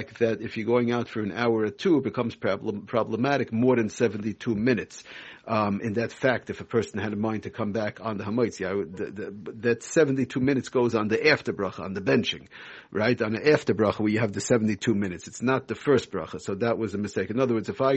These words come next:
leave, if I leave, just a chazer over, it's al-, always important to have these, all these facts straight.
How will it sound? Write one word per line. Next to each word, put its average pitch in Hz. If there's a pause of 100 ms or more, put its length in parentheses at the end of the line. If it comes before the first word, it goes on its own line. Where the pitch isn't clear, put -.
leave, 120 (400)
if -
I 127
leave, 120
just -
a -
chazer 98
over, 104
it's 95
al-, 107
always 107
important 104
to 95
have 110
these, 101
all 110
these 101
facts 104
straight. 110